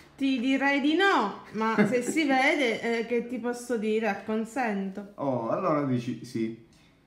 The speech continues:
Speaker 2: Quindi, questo foglio di partenza, se piego questi foglietti a metà, come potete vedere, invece che dividerlo in due parti, l'ho diviso in quattro parti.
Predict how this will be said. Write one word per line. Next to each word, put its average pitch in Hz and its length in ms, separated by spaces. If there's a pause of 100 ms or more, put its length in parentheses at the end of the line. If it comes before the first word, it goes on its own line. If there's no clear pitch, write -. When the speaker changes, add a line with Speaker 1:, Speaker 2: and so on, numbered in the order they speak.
(1400)
Speaker 2:
Quindi, 123 640 (1500)
questo 240 380
foglio 170 400
di 151 180
partenza, 170 1200 (1200)
se - 460 (280)
piego 147 440
questi 135 300
foglietti 127 840
a 123 160
metà, 165 760
come 196 240
potete 214 400
vedere, 156 460
invece 165 400
che 135 180
dividerlo 135 520
in 123 160
due 139 140
parti, 113 500
l'ho 196 140
diviso 190 720
in 170 360
quattro 135 640
parti. 123 960